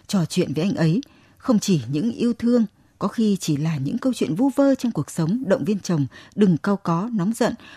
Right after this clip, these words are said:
mỗi khi về nhà, vì nó không chỉ làm cho hôn nhân của bạn tồi tệ mà còn ảnh hưởng lớn đến những đứa con. Tôi nghĩ chỉ cần vợ biết kiên trì, nhẫn nại, dần dần mối quan hệ của hai vợ chồng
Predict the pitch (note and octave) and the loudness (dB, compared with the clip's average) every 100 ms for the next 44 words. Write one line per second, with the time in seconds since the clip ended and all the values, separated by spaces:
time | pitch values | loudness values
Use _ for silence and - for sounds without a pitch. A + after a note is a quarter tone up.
0 | - A#3 D4+ C4 F3+ D3 D#3+ D#3+ - - | -4 -2 0 0 2 2 2 0 -4 -14
1 | - G3 F#3+ F3 - D4+ B3+ - F3+ D3 | -10 0 2 2 0 0 0 -2 -2 0
2 | E3 D3+ C3 A3+ A3+ A3 A#3 A3 - C#3 | 2 0 0 -2 0 2 4 2 -2 -4
3 | C#3+ - E3 C#3 E3+ D#3+ - - - - | -6 -4 -2 0 0 0 -2 -20 -16 -2
4 | G3+ - E3 D#3 C#3+ C#3 C#3+ E3 A3+ E4+ | -2 0 -2 0 -2 -2 0 2 4 2
5 | _ D#3+ D#3+ G3 A#3+ G3 G3+ - A#3 G3+ | _ -4 0 0 0 0 0 0 0 0
6 | _ _ - _ _ _ _ _ G3+ F#3 | _ _ -20 _ _ _ _ _ 2 2
7 | D#3+ B3+ - E3 - E3 C#3+ B2+ - F3 | 2 0 0 -2 0 0 0 -2 -4 2
8 | D3+ E3+ C4 - A3+ - F#3 D#3 - D#3+ | 2 2 -2 2 2 4 2 2 -2 -2
9 | A3 B3 G3+ - - - E3 F3 D3+ E3+ | 0 2 0 -4 -14 -12 0 2 4 2
10 | D3 - - F3+ A#3+ F#3+ F3 - D#3 F#3+ | 0 -4 -4 -2 -2 -2 -2 -4 -4 -4
11 | D#3+ D3 E3+ C#3+ | -6 -6 -4 -4